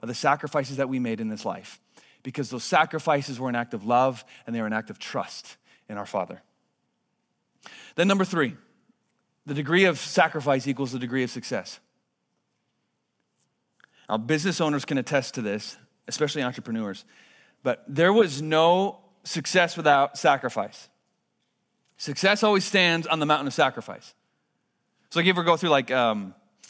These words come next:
the checkout line, you know, at, at the grocery store, and they got all those magazines and, and all that, and you see, like, Forbes magazine and have, like, a, a piece on, like, a C E O, and it's like, "Oh, look at the success of the C E O and what they enjoy."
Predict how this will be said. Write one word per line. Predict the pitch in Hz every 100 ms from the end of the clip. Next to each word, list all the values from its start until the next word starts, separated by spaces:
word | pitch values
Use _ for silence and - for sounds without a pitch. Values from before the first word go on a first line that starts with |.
| - _
the | 110 117 107 98 -
checkout | 131 131
line, | 123 127 123
you | 120
know, | 117 107
at, | - _ _
at | 110
the |
grocery | 113 117 123
store, | 110 123 117 117
and | 107
they |
got | 107
all | 110
those | 113 110
magazines | 113 117 117 117 117 117 110
and, | 117 -
and | 117 113
all | 107
that, | 110 107 - - -
and | 120 120
you |
see, | 117 127
like, | 113
Forbes | - 135 113
magazine | 131 123 110 117 120
and | 120 113
have, | 120 117
like, | 113
a, | 110
a | -
piece | - 123 120
on, | 117
like, | 110
a |
C | 107 135 131 127
E |
O, | 117 117 117
and | 113
it's | 107
like, | 110
"Oh, | 117 123
look | 131
at | 131
the | 113
success | 139 139 123
of | 123
the | 110
C | - 127 123
E | 123
O | 117
and | 113
what | 120
they | 123
enjoy." | 113 110 117 117